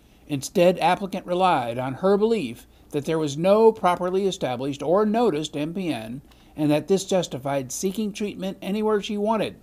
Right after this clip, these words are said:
The panel decision said that the defendant is not required as part of its burden to offer witnesses to testify that applicant received the notices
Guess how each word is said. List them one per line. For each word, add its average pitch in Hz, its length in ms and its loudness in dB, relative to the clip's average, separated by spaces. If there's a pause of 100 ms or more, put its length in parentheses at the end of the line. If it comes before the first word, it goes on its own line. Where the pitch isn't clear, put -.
(1080)
The 143 80 -4
panel 254 300 4
decision 208 480 2
said 214 640 4 (220)
that 190 180 -4
the 190 80 0
defendant 226 640 0
is 180 240 -2
not 220 420 0
required 202 720 4
as 139 140 0
part 165 260 2
of 160 100 0
its 160 160 -4
burden 160 540 0 (240)
to 180 80 -4
offer 170 340 6
witnesses 165 920 -2
to 165 120 -6
testify 151 800 -4 (320)
that 156 140 0
applicant 196 440 2
received 247 480 2
the 208 100 2
notices 139 640 -2